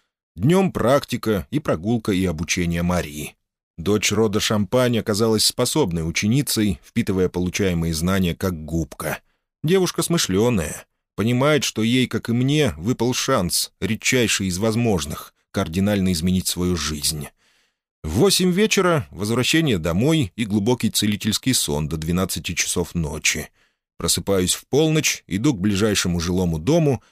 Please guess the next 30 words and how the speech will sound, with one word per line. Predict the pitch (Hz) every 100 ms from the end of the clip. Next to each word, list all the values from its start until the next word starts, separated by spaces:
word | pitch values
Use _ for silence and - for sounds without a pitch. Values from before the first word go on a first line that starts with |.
| -
и |
там | 147 196 202 160
щелчком | - 151 - - 147 135 87
ставлю | - 131 117 107
метки | 107 113 -
на | 92
простолюдинов. | 87 90 101 110 90 76 76 71 - _ _ _ _
Мне | 78 76
даже | 87 104
входить | - 165 175 -
к |
ним | 78 78
не | 80
надо. | 82 76 71 - _ _ _ _
Мана | 80 104 107 95
проходит | 98 - 98 98
сквозь | - 107 101
стены. | - - 113 101 71 76 _ _ _ _
Случай | - 123 117 127
с | 117
отелем | - 135 127 110
и | 113
задранными | 98 120 107 107 107 104
в |
потолок | - 104 104 101
ценами | - 147 147 131 113 -
дал | 78 113
пищу | - 113 - 92
для | 104
размышлений. | 101 92 110 - 104 73 73 71